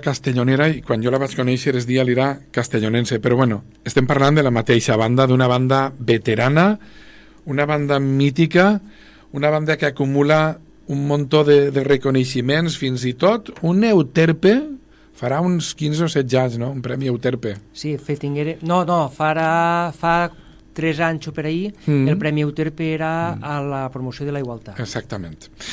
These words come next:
Speaker 1: Bé, eh, avui ens ocupa, eh, una qüestió, un certamen importantíssim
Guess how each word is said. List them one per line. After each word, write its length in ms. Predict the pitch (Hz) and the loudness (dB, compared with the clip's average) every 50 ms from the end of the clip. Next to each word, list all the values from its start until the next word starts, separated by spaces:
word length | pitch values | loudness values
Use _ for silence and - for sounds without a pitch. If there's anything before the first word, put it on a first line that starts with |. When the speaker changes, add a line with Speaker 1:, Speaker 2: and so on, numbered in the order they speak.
| - - - - - - - - - - - - | -12 -12 -14 -14 -16 -18 -18 -20 -20 -20 -8 -2
Speaker 1:
Bé, 280 | 160 175 233 220 208 - | 2 4 4 4 2 -2
eh, 300 | - - 143 139 143 - - 160 | -4 -2 0 0 0 -2 -4 -4
avui 240 | 151 156 180 202 | -2 0 0 2
ens 200 | 240 262 269 240 | 2 2 2 2
ocupa, 580 | 247 220 - 214 202 185 202 208 220 233 233 214 - | 0 0 0 0 0 2 2 2 2 4 2 -2 -4
eh, 120 | 160 160 160 | -6 -6 -4
una 280 | 180 156 151 156 160 160 | -4 -4 -2 -2 -2 0
qüestió, 320 | 160 147 - - 170 160 | 0 0 2 4 4 4
un 120 | 151 147 139 | 4 2 2
certamen 500 | 131 170 165 160 - 160 160 165 165 170 | 2 0 0 0 0 0 2 2 2 2
importantíssim 1120 | 165 156 147 135 139 139 139 135 - 123 123 123 131 131 123 - - 160 160 165 170 170 190 | 2 0 0 0 0 0 0 0 0 -2 0 0 0 -2 -2 0 0 2 2 2 2 0 -2